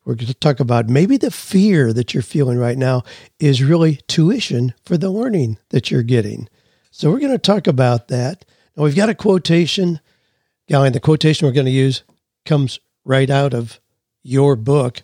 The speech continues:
Creating a Haven of Peace. You wanna share what came to mind immediately when I said, "We need kind of a theme quotation for today." And you said,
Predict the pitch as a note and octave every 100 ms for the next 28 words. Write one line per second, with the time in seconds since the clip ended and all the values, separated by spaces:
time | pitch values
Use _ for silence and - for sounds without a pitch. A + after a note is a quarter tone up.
0 | _ - C#3+ C3+ C3 B2 C#3+ C3 A#2 D#3
1 | D#3 B2 D3 D3 C3+ - D#3+ D#3 D3 -
2 | - - - C3 D3+ G#3 E3 D#3+ C#3+ C#3+
3 | D3+ C3+ D3+ A3+ A3+ G3 D#3+ D#3+ C3+ -
4 | C#3+ - - C#3 F3+ B3 G#3+ F#3 A3+ D3+
5 | - G3 F3+ E3+ - E3 D3+ E3+ - C#3
6 | B2 C3+ B2+ B2 A#2 B2+ C3 C3